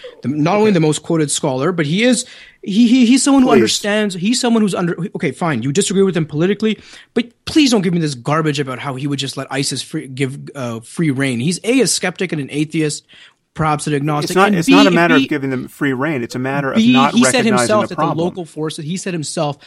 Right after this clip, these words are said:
Speaker 1: local forces need
Speaker 3: Yes.
Speaker 1: to defeat
Speaker 3: Okay,
Speaker 1: isis.
Speaker 3: but that's
Speaker 1: Okay?
Speaker 3: another,
Speaker 1: He's not a
Speaker 3: but
Speaker 1: pacifist. Like,
Speaker 3: it's
Speaker 1: let's
Speaker 3: a,
Speaker 1: be honest
Speaker 3: it's
Speaker 1: with Noam
Speaker 3: another,
Speaker 1: Chomsky's
Speaker 3: it's another way of saying, but he, he blames the United States for basically every problem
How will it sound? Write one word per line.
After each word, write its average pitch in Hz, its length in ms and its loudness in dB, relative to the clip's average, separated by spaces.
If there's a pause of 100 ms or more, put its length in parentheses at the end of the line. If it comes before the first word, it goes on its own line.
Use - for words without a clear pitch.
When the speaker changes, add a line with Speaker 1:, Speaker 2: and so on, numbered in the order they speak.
(160)
Speaker 1:
local 147 240 0
forces 139 420 -8 (300)
need 127 80 -4
Speaker 3:
Yes. 131 140 0
Speaker 1:
to 120 60 -8
defeat 120 380 -8 (100)
Speaker 3:
Okay, 127 120 -4
Speaker 1:
isis. - 280 -2
Speaker 3:
but 147 120 0
that's 151 160 2
Speaker 1:
Okay? 160 60 2
Speaker 3:
another, 175 240 4
Speaker 1:
He's 214 120 2
not 294 140 4
a - 20 2
Speaker 3:
but - 80 -8
Speaker 1:
pacifist. 233 540 -6
Like, 143 100 -6
Speaker 3:
it's 175 140 -2
Speaker 1:
let's 196 180 4
Speaker 3:
a, 196 60 0
Speaker 1:
be 240 80 -2
honest 190 220 -2
Speaker 3:
it's - 100 -6
Speaker 1:
with - 80 0
Noam - 20 0
Speaker 3:
another, 165 300 2
Speaker 1:
Chomsky's 131 320 -12 (300)
Speaker 3:
it's 156 200 -8
another 151 340 -2
way 131 200 -2
of 113 80 -6
saying, 135 240 -8
but 127 100 -10
he, 151 320 -14
he 165 180 -14
blames 160 880 -6 (520)
the 143 200 -10
United 131 380 -2
States 110 460 -6
for - 120 -12
basically 117 540 -8
every 123 320 -8
problem 110 760 -10